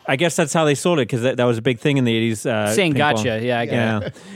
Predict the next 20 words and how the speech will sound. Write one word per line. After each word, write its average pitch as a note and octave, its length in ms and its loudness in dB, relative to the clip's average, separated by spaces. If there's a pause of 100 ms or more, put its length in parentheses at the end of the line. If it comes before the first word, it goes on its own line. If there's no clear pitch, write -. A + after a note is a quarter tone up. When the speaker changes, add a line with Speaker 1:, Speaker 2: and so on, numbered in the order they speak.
(180)
Speaker 1:
But, A#3+ 220 0
uh, A3+ 320 2
no, C4 240 2
the G3+ 160 2
opening C4 260 2
is G3 160 2
great, D#3 300 2
though. C#3 140 4
It's B2+ 120 -2
just D3+ 180 0
him D#3 160 2
in D3+ 60 2
the C3+ 80 2
campus C3+ 460 -2
going C3+ 180 2
around B2+ 220 0
shooting. C#3+ 480 0
Like, B2+ 240 -2
it's F3+ 280 -4
this D#3 200 -6